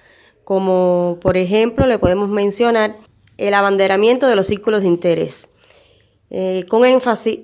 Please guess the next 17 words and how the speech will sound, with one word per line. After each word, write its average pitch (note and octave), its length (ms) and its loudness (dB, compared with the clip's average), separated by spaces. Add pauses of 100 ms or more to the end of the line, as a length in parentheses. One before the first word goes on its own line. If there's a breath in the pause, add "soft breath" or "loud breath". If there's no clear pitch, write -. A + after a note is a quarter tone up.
en G#3 400 2
el F3 720 -2
círculo G3+ 440 -2
de G3 100 2
interés G3 440 0
pedagógico A3+ 760 2
por F#3 160 -2
ser F#3+ 360 -4
propio G#3 360 0
de G3 100 2
nuestra F3+ 260 0
entidad, G3 420 -2
pero F#3+ 160 0
se F3+ 140 -2
va F3 100 2
a - 20 2
abanderar G3 500 0